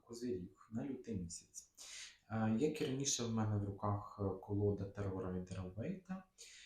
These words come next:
Е, на кожен тиждень ми з вами будемо діставати по дві карти, і таким чином я зможу, е, пояснити, розповісти вам, дорогі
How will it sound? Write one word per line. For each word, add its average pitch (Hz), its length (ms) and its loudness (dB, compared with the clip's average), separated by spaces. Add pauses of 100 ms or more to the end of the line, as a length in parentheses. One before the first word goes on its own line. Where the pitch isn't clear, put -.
(260)
Е, 110 60 0
на 135 220 4
кожен 135 360 2
тиждень 101 400 4
ми 101 60 6
з 101 60 2
вами 101 220 6
будемо 101 320 4
діставати 101 640 0 (160)
по 143 240 4
дві 123 220 0
карти, 123 760 -2 (140)
і 180 460 4 (720)
таким 120 300 -2
чином 151 360 4
я 120 80 0
зможу, 120 500 -2 (760)
е, 104 340 4
пояснити, 143 880 4
розповісти - 680 -2
вам, 147 480 0 (120)
дорогі 117 560 0